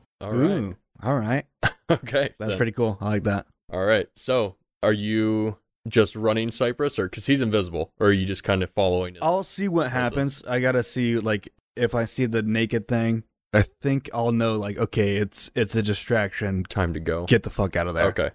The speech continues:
Speaker 1: Sounds good. Anthony, as you begin kind of running up northwest side of that camp, you begin running as you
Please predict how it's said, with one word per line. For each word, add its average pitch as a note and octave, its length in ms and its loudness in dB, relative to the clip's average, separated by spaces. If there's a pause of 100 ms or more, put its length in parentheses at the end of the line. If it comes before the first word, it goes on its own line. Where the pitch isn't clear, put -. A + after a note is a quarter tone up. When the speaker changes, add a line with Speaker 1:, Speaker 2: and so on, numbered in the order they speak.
(140)
Speaker 1:
Sounds A2 300 0
good. E2 240 0 (340)
Anthony, A2+ 320 0
as G2+ 140 -4
you A2 60 -2
begin A2+ 220 0
kind A#2 220 -2
of G2+ 140 -2
running A2+ 320 2
up G#2 180 0 (240)
northwest A2 640 0
side G#2 240 2
of G2 60 -4
that F#2+ 240 -2
camp, G#2 380 0
you G2+ 100 -2
begin G2 180 0
running G#2 340 2
as F#2 140 -2
you F#2+ 300 0